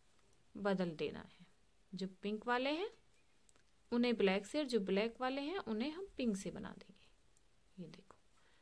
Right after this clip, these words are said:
ये black वाले आ चुके हैं, इन्हें हम pink से बना देंगे। अब ये pink वाले हैं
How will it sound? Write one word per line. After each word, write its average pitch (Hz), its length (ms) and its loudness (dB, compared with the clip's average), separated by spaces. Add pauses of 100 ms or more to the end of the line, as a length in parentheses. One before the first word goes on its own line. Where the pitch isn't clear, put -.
(160)
ये 180 60 -10
black 196 320 2
वाले 247 220 2
आ 262 120 2
चुके 277 260 -4
हैं, 311 180 0
इन्हें 220 280 0
हम 240 160 -4 (100)
pink 254 180 0
से - 140 -6
बना 165 200 -8
देंगे। - 220 -20 (1200)
अब 190 180 -2
ये 214 140 4
pink 233 340 -2
वाले 254 240 2
हैं 311 160 -2